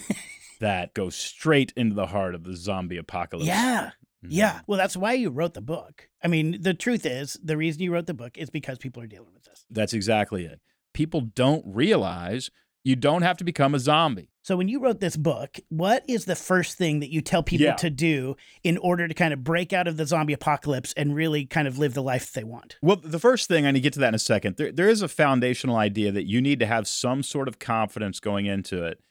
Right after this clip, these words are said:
Speaker 2: that your expertise is worth something.
Speaker 1: Mm-hmm.
Speaker 2: It's worth charging for. So let's deal with that before I get to the first weapon that we're gonna use against the zombies.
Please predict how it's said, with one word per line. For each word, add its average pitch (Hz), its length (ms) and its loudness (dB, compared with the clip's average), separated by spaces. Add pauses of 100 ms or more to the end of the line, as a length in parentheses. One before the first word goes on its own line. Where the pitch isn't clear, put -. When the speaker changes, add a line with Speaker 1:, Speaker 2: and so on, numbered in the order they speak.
(280)
Speaker 2:
that 104 180 2
your 123 640 4
expertise 110 640 -2
is 92 140 -6
worth 92 220 -4
something. - 500 -14
Speaker 1:
Mm-hmm. 139 280 -14
Speaker 2:
It's - 160 -6
worth 120 320 2
charging 98 480 0
for. - 380 -12 (320)
So 120 280 2
let's 123 280 2
deal 147 300 4
with 135 160 2
that 117 200 2
before 110 300 0
I 104 80 4
get 101 220 -2
to - 100 -8
the 92 100 -6
first 101 380 -4
weapon 98 420 0
that 90 100 -2
we're 90 140 -4
gonna 87 140 -6
use 87 260 -6
against 85 300 -12
the 82 80 -10
zombies. 73 480 -10